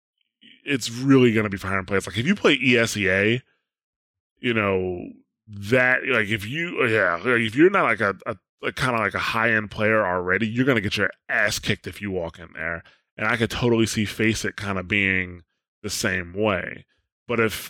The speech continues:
uh, with Faceit, I can only ima-, I can imagine that you may be able to, uh, organize groups before you get into an actual game.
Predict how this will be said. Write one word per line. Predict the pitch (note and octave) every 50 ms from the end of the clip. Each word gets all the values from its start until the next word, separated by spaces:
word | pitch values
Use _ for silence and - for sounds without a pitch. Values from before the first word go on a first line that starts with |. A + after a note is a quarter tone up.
| - -
uh, | A2 G#2 G#2 G2 F2+ - - - - D3+ - -
with | F3 D3 C3 B2+ -
Faceit, | - - D3+ D3+ D3+ - - B2+
I | G#2+ G#2 -
can | A2 A2
only | A2 A2+ A2 G#2+
ima-, | G#2 G2+ G#2 G#2+
I | - G#2+
can | A2 - A2 A2
imagine | G#2+ F#2 G2 G#2 G#2+ A2 F#2+ G2+ G2+
that | F#2 - -
you | A2
may | A2 G#2+ G#2 G#2
be | F2+ G#2 G#2 G2+
able | G2+ F#2+ F2 F#2+ F#2
to, | - - - - G#2 G2 F#2+ F#2 F#2 F#2 F2+ F2 _ _ _ _ _ _ _ _ - -
uh, | - G2+ G2+
organize | - C3+ C3 A#2+ A2 A#2+ A2 G#2+ G#2+ G#2+ G#2 G#2
groups | F#2 A2 A#2+ G#2 - -
before | - G#2+ F#2+ - - - - A2+ A2+ A2+ A#2 A#2+ A#2+
you | A2 A2+ A#2 A2+
get | G#2+ B2+ C3 A#2 A2
into | A2 A2 - - C3 A#2+ A2+ G#2+
an | G#2
actual | F#2+ F#2+ G#2 - - A#2 G2+
game. | F#2+ F2+ F#2 G2 G#2 G#2 G#2 G#2+